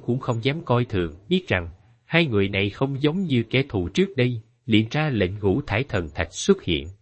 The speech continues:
Ngay khi ngũ thải thần thạch mới xuất hiện, hai thanh thần binh của Tôn Ngộ Không cũng đã tới. Tôn Ngộ Không hít sâu một hơi, nâng kim cô bổng lên, chặn lại ngư trường kiếm nhỏ bé của yêu vô huyết ở bên phải. Nhưng do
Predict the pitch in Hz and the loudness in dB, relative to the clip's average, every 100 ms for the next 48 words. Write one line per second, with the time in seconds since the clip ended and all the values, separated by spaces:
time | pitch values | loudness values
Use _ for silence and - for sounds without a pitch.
0 | _ _ 160 160 - 170 120 113 170 117 | _ _ 0 2 4 2 4 2 2 0
1 | 143 170 110 107 104 107 123 147 185 240 | 0 0 -2 -2 -2 -4 -2 -2 0 -2
2 | - 92 85 95 - _ _ - 135 131 | -2 0 0 -4 -14 _ _ 0 2 2
3 | 135 127 117 101 104 131 120 147 147 135 | 0 -2 -2 -4 0 0 0 -2 0 0
4 | 113 92 80 87 - 117 113 92 107 92 | 0 -2 -4 -4 -2 -2 -2 -6 -4 -4
5 | - 117 147 196 - _ - 190 180 110 | -2 0 0 -4 -10 _ 4 4 4 2
6 | 95 - 123 143 - 127 113 85 78 120 | 2 0 0 0 0 0 0 -4 -2 0
7 | 123 113 - _ _ - 120 113 123 110 | 2 0 -6 _ _ 0 0 2 2 0
8 | 104 101 82 135 123 113 107 - - 101 | 0 0 0 2 2 2 -2 -8 -6 -4
9 | 98 82 107 131 147 - 90 73 113 170 | -2 -4 -2 0 0 0 -2 -2 -4 -2
10 | 110 117 - 127 180 - 165 131 104 - | 0 0 0 0 0 0 0 2 0 0
11 | 107 160 185 - 110 107 107 76 76 139 | 0 2 0 0 -2 -2 -2 -4 -2 -6
12 | - _ _ - 123 120 120 117 117 | -14 _ _ 0 0 2 2 2 0